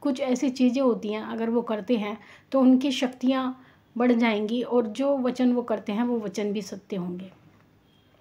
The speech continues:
तो कुछ नियम है, केवल आपको नियमों का पालन करना होगा और एक दो क्रिया ऐसी हैं जो आपको करनी होंगी, जिसके बाद आपकी शक्तियों की, अ, सवारियों की शक्ति बढ़ जाएगी और आपको पूर्ण ऊर्जा प्राप्त होगी। साथ ही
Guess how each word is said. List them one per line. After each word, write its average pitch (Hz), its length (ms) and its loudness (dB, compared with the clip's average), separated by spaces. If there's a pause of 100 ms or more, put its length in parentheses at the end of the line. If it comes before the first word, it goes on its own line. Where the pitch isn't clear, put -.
(680)
तो 294 60 2
कुछ 311 280 2
नियम 262 340 10
है, 220 100 2
केवल 285 320 2
आपको 240 280 2
नियमों 262 320 4
का 262 80 2
पालन 220 380 0
करना 240 260 0
होगा 240 300 0
और 254 340 -2
एक 254 200 0
दो 254 120 4
क्रिया 240 340 0
ऐसी 220 260 0
हैं 240 160 4
जो 240 140 -2
आपको 220 380 -2
करनी 226 380 0
होंगी, 180 360 0 (380)
जिसके 285 680 -2
बाद 214 320 2
आपकी 233 460 -4
शक्तियों 247 520 -2
की, 277 200 -4 (480)
अ, 220 280 -2
सवारियों 233 460 2
की 254 120 0
शक्ति 240 340 -4
बढ़ 233 180 0
जाएगी 233 400 0
और 233 200 -2
आपको 214 340 -2
पूर्ण 254 300 0
ऊर्जा 226 400 -2
प्राप्त 208 360 -6
होगी। 220 240 -6
साथ 214 360 -6
ही 247 240 -4